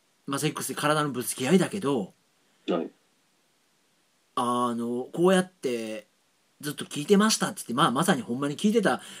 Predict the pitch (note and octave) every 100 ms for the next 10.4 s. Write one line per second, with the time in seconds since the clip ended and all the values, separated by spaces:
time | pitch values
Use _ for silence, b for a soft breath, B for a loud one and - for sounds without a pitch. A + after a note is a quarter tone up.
0 | B _ - - - F#3+ F3+ G3+ G#3 A3+
1 | F#3 A#2+ F#3 G#3+ F#3 F#3 G3 - C3 E3
2 | D#3 B2+ A#2 - D#3+ G#3 A#3+ A#3+ C#4 C#3+
3 | A2+ B3 - _ _ _ _ _ - -
4 | - F#3 E3+ - G#2+ A2 D#3+ F#3 - _
5 | - F3 G#3+ A3 G#3+ G#3+ G#3 G3 - _
6 | _ _ _ _ E3+ F#3+ G3+ G3+ D3+ D3
7 | C3+ A2+ A#2 - B2+ B2 G#2 - D3+ E3+
8 | F#3 F#3+ - D4 D#3+ A#2 - _ _ _
9 | _ D3 - D3 B2+ C3 A2 F2+ F2+ G#2+
10 | G#2+ E2+ -